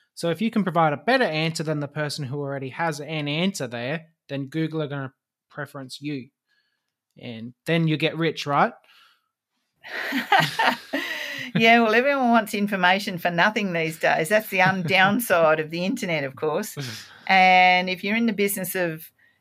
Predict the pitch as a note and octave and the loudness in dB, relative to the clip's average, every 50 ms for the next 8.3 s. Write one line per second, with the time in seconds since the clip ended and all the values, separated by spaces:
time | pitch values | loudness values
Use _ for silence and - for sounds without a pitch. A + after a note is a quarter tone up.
0 | _ - - - G3 G3 G3 G#3+ A#3 A3+ - G3 F3 D#3 D#3 D#3 E3 F3 F3+ F#3 | _ -8 -2 0 2 4 4 2 2 0 -2 -4 -4 -4 0 0 2 4 4 4
1 | F#3 F#3 F3 F3+ F3 E3+ F3 F3+ F3 F3 F3+ F#3 F#3+ F#3 - G3 E3+ D#3 D#3+ D#3+ | 4 2 0 -2 -4 -6 -4 -2 0 2 2 2 2 -2 -4 -6 -6 -6 -6 -6
2 | - E3+ E3+ E3+ E3+ E3+ E3 D#3+ - - A3+ A#3 A3 G3 E3+ D3+ D3 D3+ D3+ - | -4 -4 -2 -2 -2 -2 -4 -4 -2 0 2 2 4 2 2 0 -2 -4 -6 -8
3 | - - - F3 E3 D3+ C#3 - - - B3 A#3+ F#3+ E3+ F3+ G3 - - - _ | -10 -4 -2 -2 -2 -2 -4 -4 0 2 4 4 4 4 2 -2 -6 -16 -18 _
4 | _ _ _ _ _ _ _ _ _ D#3+ D3+ D#3+ G#3 A#3+ A#3 - G3 F#3 F#3+ F#3 | _ _ _ _ _ _ _ _ _ -10 -4 -2 0 0 -2 -2 -6 -6 -6 -6
5 | - - F#3 E3+ - - - - F3+ E3+ E3+ E3+ E3 - C3+ - A#3+ - _ - | -2 0 0 0 0 0 0 0 0 0 0 -2 -4 -6 -10 -12 -12 -14 _ -12
6 | C#3+ - - - - E3 - - - D3+ E3 F3 F3+ F3 F#3 F3 E3+ F3 F3 F3 | -12 -12 -10 -8 -6 -8 -8 -8 -8 -4 -2 0 2 4 4 4 4 4 2 0
7 | E3 D#3+ E3 - _ _ _ _ _ _ _ _ _ _ _ _ _ E3+ F#3 F#3+ | -4 -6 -8 -12 _ _ _ _ _ _ _ _ _ _ _ _ _ -10 -6 -2
8 | F3+ E3 D#3 D3+ D3+ C#3+ | 0 2 2 2 2 0